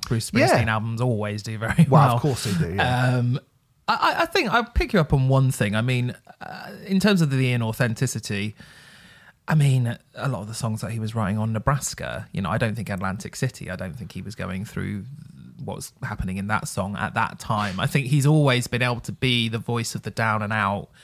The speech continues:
Speaker 2: Yeah.
Speaker 1: A-, a-, and, and, and have that through line to the down and out people, but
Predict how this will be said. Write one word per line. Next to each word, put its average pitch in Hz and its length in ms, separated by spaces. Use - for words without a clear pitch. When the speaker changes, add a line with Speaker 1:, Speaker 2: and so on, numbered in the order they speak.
Speaker 2:
Yeah. 202 320
Speaker 1:
A-, 131 40
a-, 127 260
and, 135 320
and, 127 300
and 127 160
have 135 240
that 120 160
through 143 320
line 110 300
to 123 100
the 107 80
down 101 240
and 104 60
out 101 120
people, 110 340
but - 220